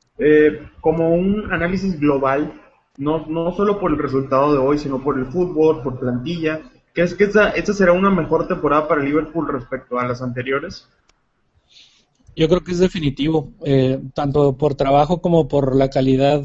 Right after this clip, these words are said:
Speaker 2: de la plantilla. Tal vez los fichajes que realizó Klopp no sean tan conocidos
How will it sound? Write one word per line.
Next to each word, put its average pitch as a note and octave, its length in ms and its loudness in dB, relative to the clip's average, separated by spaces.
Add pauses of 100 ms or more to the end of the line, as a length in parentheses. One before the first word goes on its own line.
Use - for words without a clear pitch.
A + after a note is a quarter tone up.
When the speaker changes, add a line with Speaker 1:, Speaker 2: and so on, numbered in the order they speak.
(140)
Speaker 2:
de C#3+ 320 2
la C3+ 160 2
plantilla. C#3 520 -6 (580)
Tal D#3 180 0
vez F3+ 400 -6
los D#3 340 -4
fichajes D#3 480 -8
que D#3+ 140 -10
realizó D3 880 -6 (680)
Klopp D#3 280 -6
no D#3 120 -8
sean E3 200 -10
tan E3 160 -12
conocidos D#3+ 680 -6